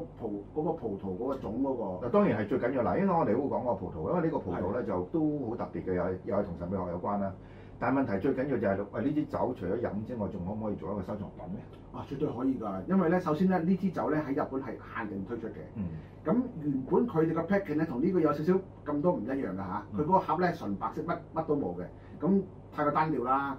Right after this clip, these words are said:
Speaker 1: 咁我就同酒廠講，可唔可以做過另外一個盒啊？但係佢哋要花好長時間同埋好多錢先至能夠會做一個新盒出嚟嘅。
Speaker 2: 嗯。
Speaker 1: 咁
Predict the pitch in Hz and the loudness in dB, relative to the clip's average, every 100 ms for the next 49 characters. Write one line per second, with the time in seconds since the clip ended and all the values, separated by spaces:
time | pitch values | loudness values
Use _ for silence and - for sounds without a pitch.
0 | - - - 151 196 170 156 - 107 110 | -10 -16 -8 2 4 6 4 0 -4 -4
1 | 127 147 147 135 139 156 156 139 123 113 | -2 0 0 -2 0 4 4 4 0 -2
2 | 117 110 110 135 - 113 117 123 127 127 | -2 -2 -2 -4 -4 -4 -4 -4 -4 -8
3 | - - - - - 151 156 160 156 - | -12 -16 -18 -16 -6 -2 0 2 2 2
4 | - - - 147 214 - - - - - | 2 2 4 2 0 -2 -10 -12 -14 -16
5 | - - 107 101 120 117 107 104 131 185 | -18 -14 -12 -8 -6 -6 -6 -4 0 4
6 | 180 139 151 170 139 104 104 110 120 117 | 4 2 0 -2 -2 -6 -6 -4 -4 -2
7 | 123 127 123 143 143 135 107 117 101 - | -2 -2 -4 -4 -4 -4 -6 -6 -8 -10
8 | - 87 - 175 202 | -12 -10 -2 2 2